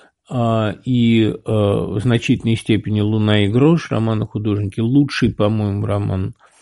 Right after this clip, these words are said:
а, Моэма, они, а, все посвящены одной проблеме,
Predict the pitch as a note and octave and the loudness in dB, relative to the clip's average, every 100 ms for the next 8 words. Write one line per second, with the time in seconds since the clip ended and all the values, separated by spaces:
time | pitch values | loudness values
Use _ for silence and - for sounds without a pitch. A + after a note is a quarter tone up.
0 | _ _ - - _ - A#2 G#2 G#2 G2 | _ _ -20 -20 _ -4 2 4 4 2
1 | A2 A2 A2 G#2+ G#2 G#2 - A#2 C3+ F3 | 2 2 2 2 0 -2 -2 0 2 2
2 | G3+ G3+ - - C#3+ B2+ - - - _ | 2 -2 -4 -4 -2 -2 -6 -12 -20 _
3 | _ - F#2 _ _ - _ _ - - | _ -20 -20 _ _ -20 _ _ -12 0
4 | - F3 B2 - A2+ - A#2 A2+ G#2+ G#2+ | 2 2 -2 -10 -12 -10 -10 -8 -8 -8
5 | A2 G2+ A#2+ B2+ C3 G2+ - _ | -10 -10 -10 -10 -8 -10 -14 _